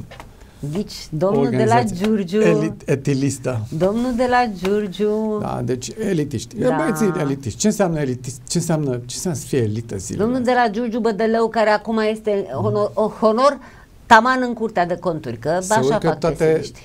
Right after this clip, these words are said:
Speaker 2: se urcă toate maimuțele în toți copacii și se dau et-, etiliști.
Speaker 1: La Curtea de Conturi este și fiul doamnei Dăncilă.
Speaker 2: Bun.
Speaker 1: Tot mare expert.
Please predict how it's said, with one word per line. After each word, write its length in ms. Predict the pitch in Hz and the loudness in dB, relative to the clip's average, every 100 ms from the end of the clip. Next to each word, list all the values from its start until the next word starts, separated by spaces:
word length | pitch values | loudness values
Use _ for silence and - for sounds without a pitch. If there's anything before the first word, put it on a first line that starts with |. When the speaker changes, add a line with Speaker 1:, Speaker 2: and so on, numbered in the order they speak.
| - | -16
Speaker 2:
se 220 | - 143 | -4 0
urcă 200 | 147 170 | 0 0
toate 300 | 170 165 175 | 0 0 0
maimuțele 520 | 165 156 165 170 131 | -2 -2 -2 -2 -2
în 80 | 110 | -2
toți 260 | 107 131 123 | -2 -4 -2
copacii 520 | 127 - 139 117 117 | -4 0 -2 -2 -6
și 140 | 107 | -8
se 100 | - | -6
dau 280 | 113 117 123 | -2 0 0
et-, 120 | 131 117 - - | -2 -6 -12 -4
etiliști. 800 | 127 123 117 117 107 - - - - - - - - - | -2 0 0 0 -6 -12 -20 -20 -20 -20 -20 -20 -20 -4
Speaker 1:
La 120 | 175 | 0
Curtea 260 | 180 202 208 | 0 0 0
de 120 | 190 | 0
Conturi 440 | 190 202 202 190 | -2 -2 -2 -2
este 300 | 196 196 190 | -2 -2 -4
și 260 | 190 - 196 | -4 -6 -6
fiul 240 | 190 240 | -4 -4
doamnei 320 | 208 190 190 185 | -2 -2 -2 -2
Dăncilă. 440 | 190 202 277 190 120 131 - - - - | -4 -6 -6 -6 -8 -12 -16 -20 -14 -4
Speaker 2:
Bun. 200 | 127 101 120 | -2 -2 -2
Speaker 1:
Tot 160 | - 220 | 2 2
mare 220 | 202 160 | 2 -2
expert. 460 | 135 123 131 123 - | -4 -6 -8 -8 -10